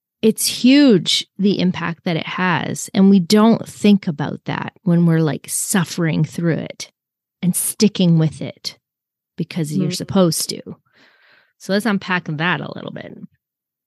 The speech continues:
Speaker 2: Oh my gosh. Everything you just said, this is why we're vibing. I was like, "Yes." And I really, I also have to say though, like, on a side note, I love that you said that,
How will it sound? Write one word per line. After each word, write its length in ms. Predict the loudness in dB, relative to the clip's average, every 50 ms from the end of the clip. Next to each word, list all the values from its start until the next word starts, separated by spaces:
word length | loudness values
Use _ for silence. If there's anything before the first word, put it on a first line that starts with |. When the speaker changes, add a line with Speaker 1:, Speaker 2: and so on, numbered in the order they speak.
| _ _ _ -4
Speaker 2:
Oh 140 | -2 -2 -2
my 180 | -2 -4 -6 -8
gosh. 380 | -10 -10 -8 -8 -6 -8 -8 -10 _ _ _ _ _ _ _ _
Everything 420 | -6 -2 0 0 0 2 2 4 4
you 140 | 4 2 2
just 260 | 2 0 -2 -2 -2
said, 220 | -2 -2 -2 0 0
this 160 | 0 2 2
is 140 | 2 2 2
why 220 | 2 2 0 0
we're 200 | 0 -2 -2 -2
vibing. 280 | -4 -4 -4 -4 -4 -4
I 20 | -4
was 120 | -4 -4
like, 200 | -8 -10 -10 -6
"Yes." 460 | -4 -4 -2 0 0 0 -2 -4 -6 -12 _ _ -2
And 100 | 0 0
I 120 | 2 0
really, 580 | -2 -2 -2 -2 -2 -2 -2 -4 -6 -8 -12 _ _
I 100 | -4 -2
also 280 | -2 -2 -4 -4 -4 -4
have 180 | -4 -4 -4
to 120 | -4 -6 -6
say 220 | -4 -4 -4 -2
though, 140 | -2 -2 -2
like, 200 | -2 -4 -6 -8 _ -2
on 80 | -2
a 60 | -2
side 240 | -2 -2 -2 0 2
note, 200 | 0 0 -2 -2 -2
I 80 | -2 0
love 240 | 2 0 0 0
that 120 | -2 -4 -4
you 100 | -4 -6
said 360 | -4 -4 -4 -4 -4 -4 -4
that, 380 | -2 -2 -2 -2 -4 -6 -8